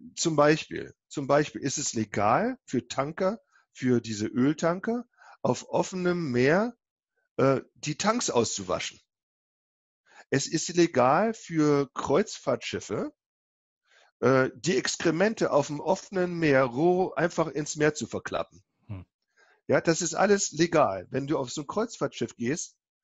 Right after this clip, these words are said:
Speaker 1: ich weiß nicht, ob du das mal gemacht hast, ich hab's nie gemacht, aber mir wurde erzählt, was mit dem Müll passiert, der dort, der dort produziert wird.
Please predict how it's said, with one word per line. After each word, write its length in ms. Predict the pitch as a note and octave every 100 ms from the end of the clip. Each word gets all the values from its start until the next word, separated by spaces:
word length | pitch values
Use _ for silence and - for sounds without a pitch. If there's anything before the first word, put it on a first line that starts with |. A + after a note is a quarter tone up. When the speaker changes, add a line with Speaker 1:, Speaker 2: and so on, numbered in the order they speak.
| _
Speaker 1:
ich 80 | -
weiß 160 | C3+
nicht, 80 | D#3
ob 60 | B2+
du 80 |
das 180 | B2+ B2
mal 120 | B2
gemacht 340 | A2+ C3 D#3 G#2
hast, 160 | G2+
ich 100 | A#2+
hab's 160 | D#3+ -
nie 160 | D#3+ G3+
gemacht, 400 | A2 G2+ E3+ - _ - - -
aber 400 | C3+ C3+ C3+ C3+ _ - - _ _ -
mir 220 | C3 D#3
wurde 220 | F3+ F3
erzählt, 440 | D3+ - G#3+ G3 -
was 240 | D#3+ -
mit 120 | D#3 D#3+
dem 160 | C#3+
Müll 200 | D#3+ C#4
passiert, 580 | - A2+ - G2+ F#2 -
der 140 | G#2
dort, 340 | F#2+ F2+ F2 _ -
der 160 | A#2 A2+
dort 200 | A2 -
produziert 580 | A2+ G2+ - F2+ E2+ -
wird. 160 | -